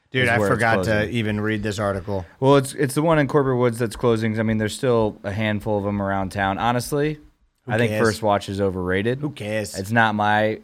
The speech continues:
Speaker 2: breakfast spot. I guess it's good for maybe, like, um, a, a weekday breakfast,
Speaker 1: Mm-hmm.
Speaker 2: uh, before work if you've
Speaker 1: Okay.
Speaker 2: got, like, a work meeting, but it's not a brunch spot for me. It's not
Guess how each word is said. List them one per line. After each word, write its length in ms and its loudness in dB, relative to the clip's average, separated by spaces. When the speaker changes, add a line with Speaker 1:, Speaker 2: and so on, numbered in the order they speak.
Speaker 2:
breakfast 380 -4
spot. 300 -2
I 100 -2
guess 180 -2
it's 140 -10
good 260 4
for 220 -2
maybe, 340 2
like, 340 0
um, 440 -4
a, 140 -6
a 80 2
weekday 600 2
breakfast, 640 0
Speaker 1:
Mm-hmm. 640 -2
Speaker 2:
uh, 360 2
before 480 -2
work 400 2
if 140 -6
you've 100 0
Speaker 1:
Okay. 120 4
Speaker 2:
got, 200 4
like, 160 -2
a 60 0
work 280 0
meeting, 280 0
but 240 0
it's 160 -6
not 220 6
a 40 4
brunch 360 2
spot 420 -2
for 140 -6
me. 280 0
It's 220 -8
not 360 -2